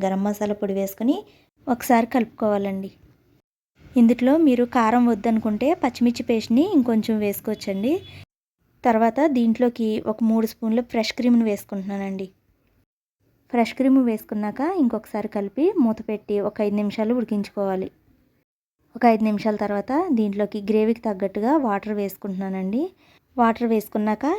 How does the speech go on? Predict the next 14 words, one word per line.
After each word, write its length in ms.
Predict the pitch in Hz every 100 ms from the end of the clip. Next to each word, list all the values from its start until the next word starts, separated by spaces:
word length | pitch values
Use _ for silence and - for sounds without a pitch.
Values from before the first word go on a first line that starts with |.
| 320
ఈ 20 | 240
టైంలోనే 480 | 240 226 214 208 208 208 -
ఒకసారి 320 | 220 226 208 -
సాల్ట్ 260 | 214 208 214
కనుక 180 | 208 -
సరిపోకపోతే 640 | 208 208 208 - 220 202 311 -
చూసుకుని 360 | 214 - 214 208
వేసుకోవచ్చండి. 720 | 190 - 202 202 196 190 247 370 _ _ _ -
ఇప్పుడు 220 | 220 214 208 202 208
ఇదంతా 300 | 214 196 214
ఒకసారి 300 | - 214 202 208
కలుపుకుని 460 | 196 - 214 277 415 _ _ _ -
మూత 140 | 220 220 220
పెట్టి 300 | 202 208